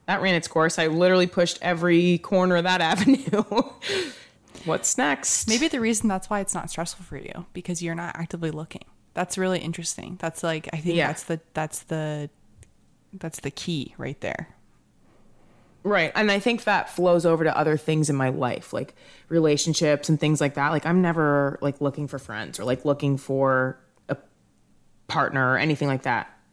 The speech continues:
Speaker 1: I feel like everyone that's in my life has just fallen in.
Speaker 2: Mm.
Speaker 1: And, and it's not,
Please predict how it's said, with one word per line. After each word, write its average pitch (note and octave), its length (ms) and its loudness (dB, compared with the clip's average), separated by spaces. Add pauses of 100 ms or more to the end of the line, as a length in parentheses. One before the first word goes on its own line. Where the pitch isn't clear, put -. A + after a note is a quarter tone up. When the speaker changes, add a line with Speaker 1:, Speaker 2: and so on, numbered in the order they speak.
(380)
Speaker 1:
I D#3+ 100 -2
feel F3+ 140 2
like E3+ 160 4
everyone F3 680 4
that's D#3 300 -2
in E3+ 220 4
my D#3+ 160 2
life D3 380 2
has E3 200 2
just - 180 0
fallen C#3 560 0
in. C3+ 300 0 (160)
Speaker 2:
Mm. F3+ 440 0 (280)
Speaker 1:
And, D3+ 720 2 (1300)
and F#3 120 4
it's F3+ 160 -2
not, G3 100 0